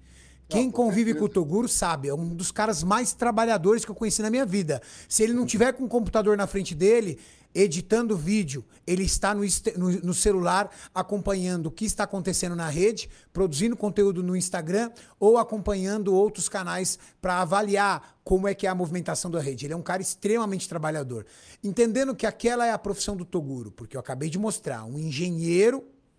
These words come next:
Speaker 2: elétrico abandonou a sua carreira na engenharia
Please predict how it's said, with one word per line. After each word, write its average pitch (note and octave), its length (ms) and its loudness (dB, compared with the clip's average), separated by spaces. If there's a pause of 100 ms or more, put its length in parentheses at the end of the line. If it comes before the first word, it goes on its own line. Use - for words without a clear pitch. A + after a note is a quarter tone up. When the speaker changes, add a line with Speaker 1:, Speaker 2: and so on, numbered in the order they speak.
(280)
Speaker 2:
elétrico E3 720 -4 (420)
abandonou F3+ 720 2
a B3 80 2
sua G#3 280 -2
carreira E3 500 -4
na D3+ 120 -8
engenharia D#3 680 -4